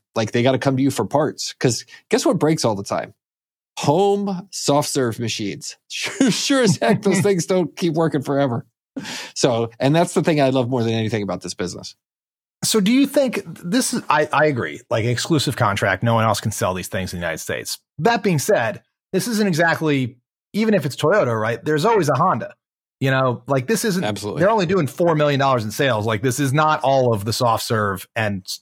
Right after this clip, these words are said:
Speaker 2: smoothie drink machines in the United States, right? Surely, like, there are comparable replacements here, substitutes,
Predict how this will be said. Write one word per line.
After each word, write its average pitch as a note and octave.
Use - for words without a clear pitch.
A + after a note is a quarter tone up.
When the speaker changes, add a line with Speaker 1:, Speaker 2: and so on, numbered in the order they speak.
Speaker 2:
smoothie A#2+
drink G#2
machines F#2+
in G2+
the F#2
United E2+
States, A#2
right? G#2
Surely, F3
like, A#2+
there C3
are A2
comparable A2+
replacements A2+
here, -
substitutes, -